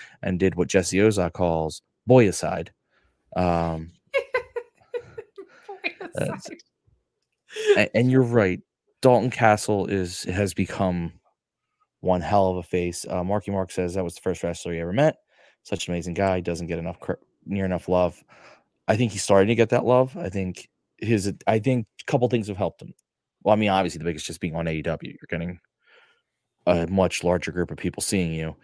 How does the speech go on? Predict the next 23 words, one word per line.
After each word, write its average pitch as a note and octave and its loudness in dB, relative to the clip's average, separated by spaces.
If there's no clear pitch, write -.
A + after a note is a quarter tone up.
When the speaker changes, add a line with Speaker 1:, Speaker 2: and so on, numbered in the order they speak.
Speaker 1:
I A2 0
think A#2 0
his G#2 -2
appearance F#2 -4
on E2 -4
R F2 -2
J E2 -4
City's F2+ -4
show A#2 2
helped. A#2+ 2
Speaker 2:
Hell F3+ -2
yeah. E3 -12
Speaker 1:
I - -6
think C#3+ 4
that F3+ 6
show D3+ 6
does A#2 6
a G2+ 6
lot F2+ 2
for F#2+ -10
people. A2 -2
They F2+ 0
don't, - -6